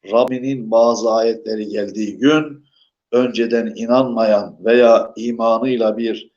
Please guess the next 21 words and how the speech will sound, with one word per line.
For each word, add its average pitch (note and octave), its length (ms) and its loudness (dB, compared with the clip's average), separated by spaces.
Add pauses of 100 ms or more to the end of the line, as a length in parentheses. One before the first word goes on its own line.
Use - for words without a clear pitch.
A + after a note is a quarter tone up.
(140)
hayır G#2+ 400 -2
kazanmayan G#2+ 720 -2
kimseye G#2 420 -4
artık G2 300 -2 (100)
imanı F#2+ 440 -10
fayda G2 480 -2
vermez F#2+ 540 -6
buyuruyordu F#2 380 -14
Rabbimiz G#2+ 680 -4 (400)
ayeti G2 500 -2
kerimede. G2+ 760 -2
İşte C3+ 460 0 (640)
güneşin A#2+ 600 -2
battığını A2+ 520 -2
gören G#2 400 -4 (120)
kafirler G2+ 800 0 (280)
gerçeği G#2+ 800 0
anlayacaklar, G#2 960 -2 (480)
iman G#2 480 -4
etmek F#2 320 -12
isteyecekler G2 680 -4